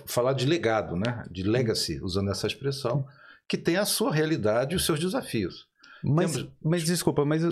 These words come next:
Speaker 2: uh, você
Speaker 1: Hum.
Speaker 2: fala, eh, sem documentação, sem documentação,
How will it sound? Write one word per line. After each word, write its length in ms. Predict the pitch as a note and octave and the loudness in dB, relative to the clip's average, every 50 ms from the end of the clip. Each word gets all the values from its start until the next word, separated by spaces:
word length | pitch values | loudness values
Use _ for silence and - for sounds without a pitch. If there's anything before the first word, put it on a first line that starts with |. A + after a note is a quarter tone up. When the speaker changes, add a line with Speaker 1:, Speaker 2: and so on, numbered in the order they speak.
| E3 D#3+ D3 | 2 2 2
Speaker 2:
uh, 300 | - - - D#3+ - - | 0 0 -2 -2 -4 -2
você 280 | - B2+ C#3+ C3 - E3+ | 0 0 2 2 2 2
Speaker 1:
Hum. 40 | |
Speaker 2:
fala, 460 | - - D#3 D3 C#3+ C3+ C3 C3 C3 - | 4 4 4 4 4 4 2 2 0 -4
eh, 100 | - - | -6 -6
sem 320 | - - - - E3 E3 E3+ | -6 -2 0 2 2 4 4
documentação, 720 | E3 E3 D#3+ - D3+ C#3+ C#3 C3 C3+ A#2 - - A#2+ A#2+ | 4 4 4 2 2 2 4 4 2 2 4 2 0 0
sem 200 | G#2+ - - - | 2 2 2 4
documentação, 640 | D3+ D3+ D3 - C3+ C3 - B2 A2+ - B2 - - | 4 4 2 2 0 2 2 2 2 0 0 0 0